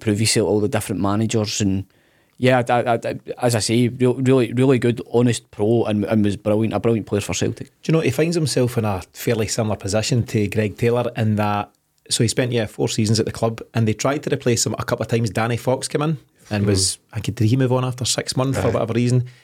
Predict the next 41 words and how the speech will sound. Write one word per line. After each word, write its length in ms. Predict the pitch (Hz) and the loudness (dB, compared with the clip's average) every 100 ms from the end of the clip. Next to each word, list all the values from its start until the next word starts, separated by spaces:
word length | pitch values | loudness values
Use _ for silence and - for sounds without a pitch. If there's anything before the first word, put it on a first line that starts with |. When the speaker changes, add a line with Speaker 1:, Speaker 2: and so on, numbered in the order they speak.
| _ 120 | _ -2
Speaker 2:
Edson 260 | 117 113 | -2 0
Brathwaite, 440 | 110 117 131 127 127 | 0 0 -2 -2 0
who 120 | 104 | 0
ended 220 | 101 101 | 0 0
up 80 | - | -2
playing 160 | 107 | -2
in 80 | 98 | 0
a 40 | 92 | 0
World 200 | 95 - | -2 -2
Cup 160 | - | -6
final, 440 | - 110 117 113 - _ _ _ _ | -2 0 2 0 -4 _ _ _ _
came 160 | - 107 | -4 -2
in 160 | 110 113 | -2 -2
and 120 | 101 | -2
left 320 | 104 113 - | 0 -2 -4
and 80 | 110 | -6
different 180 | 117 113 | -6 -2
things. 200 | 123 110 | 0 0
They 40 | |
were 60 | 110 | -2
clearly 300 | 135 139 123 | 0 2 2
trying 320 | - 123 147 | 0 -2 0
to 120 | 147 | -2
find 240 | - 120 107 | -2 -2 -2
replacements, 500 | - 113 107 120 107 | 0 -2 0 -4 -2
but 80 | 117 | 0
ultimately 420 | 127 127 123 95 - - | 0 0 0 0 -8 -2
Neil 200 | 107 104 | 0 2
Lennon 300 | 104 120 120 | 0 0 0
ended 180 | 110 | 0
up 160 | 113 - - _ | -4 -6 -20 _
playing 220 | 113 117 | -2 0
him 80 | 131 | 0
again 220 | 120 110 | 0 -2
when 100 | 98 | -2
he 100 | 104 | -4
came 160 | - 101 | -2 -2
in 60 | |
in 100 | 98 | -2
twenty 240 | - - 104 | -2 -4 -2
ten. 340 | 110 113 | 0 0